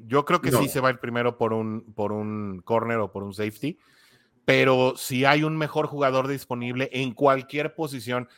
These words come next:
Speaker 1: que no sea quarterback, eh, creo que lo va a tomar. Incluso, ¿eh? Incluso podríamos estar pensando en un wide receiver, y a lo mejor muchos aquí en la audiencia van a decir, "¿Cómo que wide receiver? Estamos
Speaker 2: ¿Pero para
Speaker 1: súper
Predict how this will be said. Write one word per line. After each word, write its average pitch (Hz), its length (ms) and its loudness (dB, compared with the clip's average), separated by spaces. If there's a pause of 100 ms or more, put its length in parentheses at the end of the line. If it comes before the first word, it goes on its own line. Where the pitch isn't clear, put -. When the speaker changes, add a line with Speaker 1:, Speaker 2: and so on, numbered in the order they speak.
(120)
Speaker 1:
que 95 140 -4
no 87 120 -4
sea 117 140 2
quarterback, 139 500 4 (600)
eh, 113 300 0
creo 123 160 2
que 143 100 2
lo 131 100 4
va 120 100 6
a - 40 -2
tomar. 135 360 4
Incluso, 143 600 2
¿eh? 151 280 0 (400)
Incluso 151 460 2
podríamos 160 420 0
estar 147 340 0
pensando 143 340 -4
en 143 80 -4
un 143 120 -4
wide 139 180 2
receiver, 156 460 0
y 123 80 0
a 117 80 2
lo 117 80 -2
mejor 123 260 -2
muchos 147 380 -6
aquí 131 200 -6
en 135 120 -2
la 135 80 4
audiencia 135 320 -2
van 131 160 -2
a 131 40 -2
decir, 123 200 -6 (180)
"¿Cómo 190 260 4
que 175 80 -6
wide 170 220 0
receiver? 170 400 -4
Estamos 165 320 0
Speaker 2:
¿Pero 147 140 4
para - 80 4
Speaker 1:
súper 127 60 0